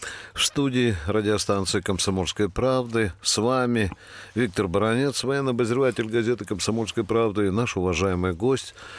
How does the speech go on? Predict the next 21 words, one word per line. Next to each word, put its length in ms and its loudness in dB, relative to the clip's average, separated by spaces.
полковник 540 0
в 40 2
отставке 640 0
Игорь 400 2
Петрович 720 0
Новосёлов. 1000 0
Я 560 2
пригласил 640 0
этого 300 2
человека 640 2
к 120 -8
нам 240 0
в 40 -6
гости 460 0
лишь 260 0
потому, 500 -2
что 200 -2
он 120 2
единственный 1080 0
в 160 2
России, 680 2